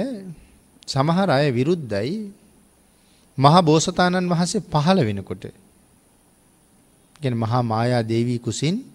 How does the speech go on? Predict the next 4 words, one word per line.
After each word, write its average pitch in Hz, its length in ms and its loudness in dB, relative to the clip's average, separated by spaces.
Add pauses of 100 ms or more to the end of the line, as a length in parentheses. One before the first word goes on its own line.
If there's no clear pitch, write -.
(540)
මේ 120 160 2
ලෝකෙ 135 240 2
උපදිනකොට 131 640 -4 (1200)
ලෝකේ 139 560 2